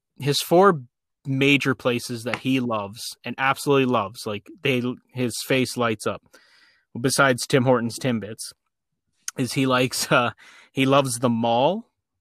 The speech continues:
He absolutely loves swimming at Millennium Place. Uh, he loves play places, so anything's like hide and seek or Amazon,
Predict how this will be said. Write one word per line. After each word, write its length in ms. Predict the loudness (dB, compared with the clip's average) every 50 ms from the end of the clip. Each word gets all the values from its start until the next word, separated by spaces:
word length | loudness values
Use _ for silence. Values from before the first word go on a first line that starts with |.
| _ _ _ _ _ _ _ _
He 240 | -4 -4 -4 -4 -2 0
absolutely 640 | 4 4 4 4 2 -2 -4 -4 -4 -4 -4 -4 -4
loves 240 | -4 -4 -4 -4 -6 -8
swimming 580 | -10 -8 -6 -6 -6 -4 -6 -8 -8 -10 -12 -16 _ _ _ _ _ -10
at 140 | -10 -8 -6
Millennium 500 | -4 -4 -2 -2 0 0 0 0 -2 -2
Place. 340 | -4 -4 -6 -6 -6 -10 -12 -18 -20 -20 _ _ _ _ _ _ _ _ _ _ _ _ _ _ _ _ _ -2
Uh, 200 | 2 2 2 2
he 200 | 2 2 2 4
loves 360 | 6 6 6 6 4 2 -2 -4 -6 -6 -8 -12 _ _ _ _ _ 0
play 220 | 2 4 4 4
places, 580 | 4 4 2 2 2 0 -2 -2 -4 -4 -4 -4
so 120 | -4 -4
anything's 440 | -2 -2 -4 -2 -2 -2 -2 -2 -2
like 140 | -4 -4 -4
hide 260 | -2 0 0 0 0 -2
and 120 | -2 -4
seek 460 | -4 -6 -4 -4 -2 -2 -2 -2 -2
or 140 | -4 -4 -4
Amazon, 800 | -2 -2 -2 0 0 -2 -2 -2 -2 -2 -2 -4 -4 -6 -6 -8